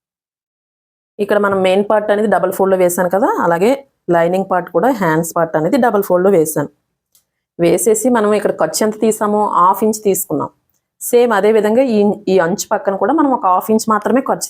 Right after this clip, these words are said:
ఉంచాలి. వాళ్ళు ఎంత ఇచ్చినా మనకు అనవసరం, అలా అని ఇక్కడికి వేసేయకూడదు. అప్పుడు ఈ అంచు అనేది మధ్యలోకి వస్తుంది, మనకి చివరికి వస్తేనే కదా లుక్ బాగుంటుంది. అలాగే మనకి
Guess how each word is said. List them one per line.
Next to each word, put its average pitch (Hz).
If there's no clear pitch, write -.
ఉంచాలి. 170
వాళ్ళు 165
ఎంత 165
ఇచ్చినా 269
మనకు 247
అనవసరం, 175
అలా 180
అని 240
ఇక్కడికి 202
వేసేయకూడదు. 175
అప్పుడు 214
ఈ -
అంచు 202
అనేది 220
మధ్యలోకి 202
వస్తుంది, 160
మనకి 185
చివరికి 208
వస్తేనే 190
కదా 156
లుక్ 160
బాగుంటుంది. 156
అలాగే 196
మనకి 208